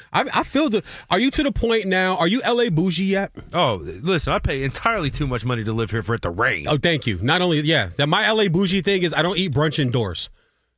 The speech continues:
Speaker 1: I refuse to, I don't, I do not eat brunch indoors. I sit with my legs crossed.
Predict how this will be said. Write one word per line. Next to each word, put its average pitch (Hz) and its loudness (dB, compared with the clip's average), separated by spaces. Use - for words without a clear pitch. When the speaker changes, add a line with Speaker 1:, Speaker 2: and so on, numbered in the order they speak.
Speaker 1:
I 170 4
refuse 185 2
to, 165 0
I 196 2
don't, 214 2
I 190 2
do 214 2
not 220 2
eat 233 0
brunch 185 2
indoors. 165 0
I 143 0
sit 220 2
with 175 0
my 160 4
legs 147 0
crossed. 202 0